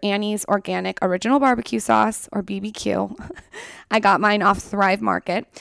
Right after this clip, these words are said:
This one has four grams of sugar or less, which we love. Then we added chicken breast on top, a little red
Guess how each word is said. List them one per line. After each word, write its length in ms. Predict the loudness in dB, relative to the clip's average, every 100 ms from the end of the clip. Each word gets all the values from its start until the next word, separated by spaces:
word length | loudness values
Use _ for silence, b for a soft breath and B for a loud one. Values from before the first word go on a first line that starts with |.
| B B
This 240 | 2 4
one 160 | 4 4
has 540 | 4 4 6 4 0 -2
four 220 | 2 2
grams 260 | 2 0
of 120 | -4 0
sugar 300 | 0 2 0
or 80 |
less, 360 | 0 0 -2 -2
which 160 | -8 -6
we 100 | -4
love. 380 | -2 -2 -2 -6 B B B B 0
Then 380 | 4 6 6
we 140 | 4 2
added 320 | 2 4 2
chicken 320 | 2 2 2
breast 320 | 4 2 2
on 160 | 0 0
top, 260 | 4 4 4
a 60 |
little 260 | 0 0 0
red 180 | -2